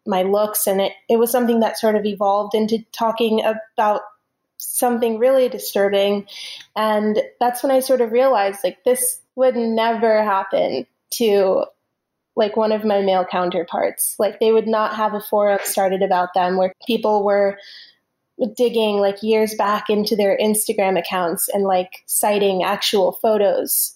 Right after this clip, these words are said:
and stuff like that. And having something like that happen, I guess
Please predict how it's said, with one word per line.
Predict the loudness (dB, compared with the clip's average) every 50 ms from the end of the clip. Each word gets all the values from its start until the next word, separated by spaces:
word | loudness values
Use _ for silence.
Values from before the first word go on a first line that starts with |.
| _ -2
and | 0 0 0 0
stuff | 0 -2 -2 -2 -2 -2
like | -2 -2 -2 -2
that. | -2 0 0 -2 -2 -4 -6 -12 _ -20 -20 -20 -20 _ _ _ _ -4
And | -2 -2 -2
having | -2 0 0 2 2 2
something | 2 0 0 2 2 2 2 2
like | 2 0 0 0
that | -2 -2 -2 0
happen, | 0 -2 0 2 0 0 0 0 -2 -4
I | -2
guess | 0 2 2 2 0 -2 -8